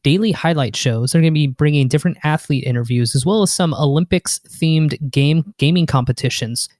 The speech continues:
You know, obviously it is Twitch. They, <laughs> they, they are known for streaming gaming competitions and,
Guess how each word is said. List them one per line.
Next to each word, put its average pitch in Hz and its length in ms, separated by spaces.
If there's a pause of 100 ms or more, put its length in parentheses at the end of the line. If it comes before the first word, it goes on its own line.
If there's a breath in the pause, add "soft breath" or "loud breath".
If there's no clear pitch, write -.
(100)
You 123 80
know, 117 120
obviously 131 360
it 127 80
is 131 140
Twitch. - 360
They, 131 220
<laughs> 127 100
they, 131 140 (180)
they 147 140
are 139 120
known 139 280
for - 180
streaming 151 420
gaming 139 380
competitions 143 800
and, 127 120